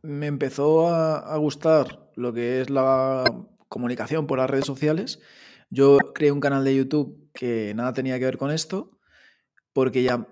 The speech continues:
a mí ya me llamaba mucho la atención y me apasionaba el, el grabar, el editar,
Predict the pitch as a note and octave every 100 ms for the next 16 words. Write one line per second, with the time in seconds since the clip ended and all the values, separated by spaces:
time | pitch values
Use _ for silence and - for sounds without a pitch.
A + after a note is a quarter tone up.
0 | _ - B2+ C#3+ D3+ D#3 D#3 C#3 C3 D3
1 | D3+ D3 C#3 B2+ A#2+ D3+ E3+ D#3+ C3+ C3
2 | B2 A#2 A#2 A#2 A#2 C3+ C#3 C3 A#2+ A2+
3 | - A#2+ A#2+ G#2+ C3 C#3 C#3 C3+ B2 A2
4 | A2 A2 C#3 C3+ C#3 C#3+ C#3+